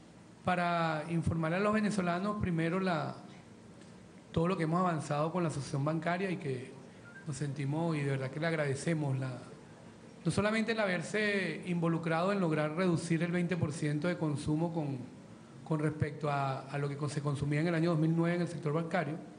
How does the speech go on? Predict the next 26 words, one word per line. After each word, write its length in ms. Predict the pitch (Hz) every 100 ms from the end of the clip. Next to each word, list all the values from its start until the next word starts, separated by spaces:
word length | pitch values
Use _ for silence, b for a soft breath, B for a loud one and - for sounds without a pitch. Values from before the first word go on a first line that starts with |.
| B B B B B B
sino 220 | - 233
sumarse 480 | 233 202 196 180 226
a 40 |
esta 220 | 220 233 233
campaña 600 | 196 - 185 190 226 220
que, 380 | 202 156 135 135 -
que 140 | 160
pretende, 720 | 160 160 160 185 175 185 202 208 - - - - - - -
eh, 340 | 143 131 - - - - - -
generar 640 | 185 175 175 202 185 156
e 140 | 151 156
ir 180 | 160
construyendo 560 | 160 196 180 165 160 180
una 220 | 190 190
nueva 360 | 190 185 190 185
cultura 680 | 170 139 156 190 170 135 127 - - B B B -
en 160 | - 156
el 140 | 151
uso 240 | 156 147 175
racional 420 | 185 175 156 143
y 40 | 170
eficiente 580 | 165 139 151 143 139 165
de 120 | 165
la 80 | 151
energía 300 | 135 123 135
eléctrica. 460 | 127 120 - -